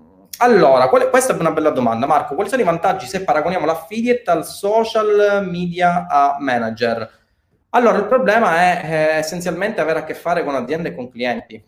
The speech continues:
nel senso che il social media manager deve avere a che fare con cli-, oh, ragazzi, è tornata Marega. Ci sei?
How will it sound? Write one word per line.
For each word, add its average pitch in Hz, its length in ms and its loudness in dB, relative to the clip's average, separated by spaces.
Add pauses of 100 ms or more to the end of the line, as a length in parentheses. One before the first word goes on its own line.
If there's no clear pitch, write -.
nel 139 120 -16
senso 147 220 -10
che 131 60 -4
il 127 80 -6
social 147 260 -8
media 160 200 -2
manager 143 760 0
deve 160 580 2
avere 143 340 0
a 170 80 -6
che - 100 -16
fare 131 400 -2
con 123 200 -6
cli-, - 120 -20
oh, - 400 -4
ragazzi, - 320 -10
è - 20 -20
tornata 151 300 -10
Marega. 107 360 -6 (240)
Ci - 120 -10
sei? 240 260 2